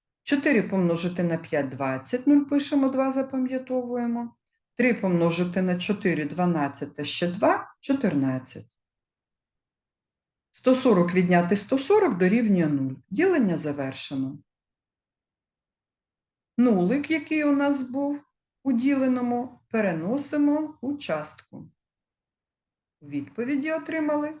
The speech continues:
сорок. Друга дія. П'ятнадцять помножити на двісті сорок три.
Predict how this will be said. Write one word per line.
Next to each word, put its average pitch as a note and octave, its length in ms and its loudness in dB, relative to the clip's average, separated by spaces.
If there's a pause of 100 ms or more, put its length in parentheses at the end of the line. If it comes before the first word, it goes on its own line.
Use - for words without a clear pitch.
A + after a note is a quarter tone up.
(100)
сорок. - 560 -8 (2250)
Друга C#4 340 6
дія. G#3+ 580 4 (160)
П'ятнадцять D4 600 2
помножити A#3 560 2
на E3 120 2
двісті F#3+ 400 -2
сорок G3 460 -2
три. C3 360 -6